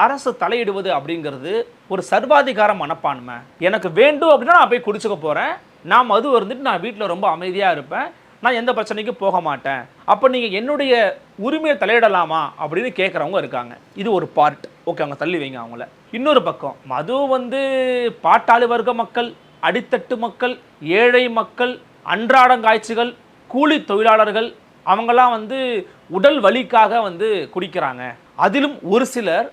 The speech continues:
முற்போக்கு வேடமிட்டு சிலர் பேசுகிறார்கள் அப்படின்னு ஒரு விமர்சனம் இருக்குது. முற்போக்கு வேடமிட்டு என்ன பேசுறாங்கன்னா, துப்புரவு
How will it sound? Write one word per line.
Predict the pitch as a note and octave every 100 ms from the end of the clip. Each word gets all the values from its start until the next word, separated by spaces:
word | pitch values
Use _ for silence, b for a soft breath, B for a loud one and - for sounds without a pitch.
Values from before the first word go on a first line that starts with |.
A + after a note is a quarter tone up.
| E3+
முற்போக்கு | A#3+ - D#4 D4+ - B3
வேடமிட்டு | A#3 A#3+ A#3 - C#4+ -
சிலர் | G#3+ F#3+ -
பேசுகிறார்கள் | G#3+ G#3 F#3 F3+ D#3+ D3+ C3
அப்படின்னு | D3+ A#3
ஒரு | G3+
விமர்சனம் | F3+ G#3+ G3+ D#3+
இருக்குது. | C3 B2+ -
முற்போக்கு | F#3 B3 - D#4 D4 G#3+
வேடமிட்டு | G#3+ G#3 G3
என்ன | G#3 G3+
பேசுறாங்கன்னா, | G3 F#3+ F3 C#3 D3+ B3 - _ _ C#4+
துப்புரவு | D4+ - F4 E4